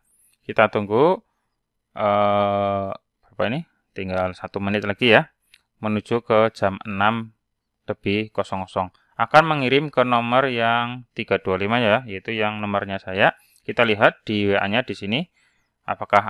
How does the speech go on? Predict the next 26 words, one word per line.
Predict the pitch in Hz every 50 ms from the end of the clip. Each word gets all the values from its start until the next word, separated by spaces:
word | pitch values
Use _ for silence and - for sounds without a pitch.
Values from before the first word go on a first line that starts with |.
| 101
akan | - - 101 101
muncul | 101 104 104 101 - - - 107 101
sebuah | - - 101 - _ 101 98 98 95 - -
pesan | 104 - - 104 98 98 98
baru | 92 92 110 135 -
ke | _ 104 98
nomor | 101 101 98 98 101 110 123 127
yang | 117 107 101 101 101 -
pertama. | - - - - 98 98 92 87 - _ _ _ -
Kita | - - 120 120 -
tunggu | 123 107 104
ya. | 110 120 151 208 - _ _ _ _ _ _ _ _ _
Ini | 104 107 107 107
lagi | 104 - - 101
proses. | - - 95 95 - - 110 143 190 - - - _ _ _ _ _ _ _ _ _ _ _ _ _ _ _ _ _ _ _ _ -
Lagi | 101 98 - _ _ 107 110 123 127 131 127 127 127 120
menunggu | 123 120 117 117 104 98 107 120
sampai | 117 - 120 110 104 101 - - 110 113 117 117 117 117 117 120 117 117 117 117 117 117 117 117 113 113 117 - _ _ _ _ _ _ _ _ _ _ _ _ _ _ -
ini, | - 98 95 92 - _ _ _
empat | - 104 98 _ 98 95 - _
puluh | - 104 98 98 104
detik | - - 98 - 95 - 101
lagi. | 98 98 92 - _ _ _ _ _ _ _ _ _ _ _ _ _ _ _ _ _ _ _ _ _ _ _ _ _ _ _ _ _ _ _ _ _ _ _ _ _ _ _ _ _ -
Ini | 117 123
berarti | - 110 98 - - 127
mengirim | 131 127 120 113 110 107 120 131 151 175 202 220 202 -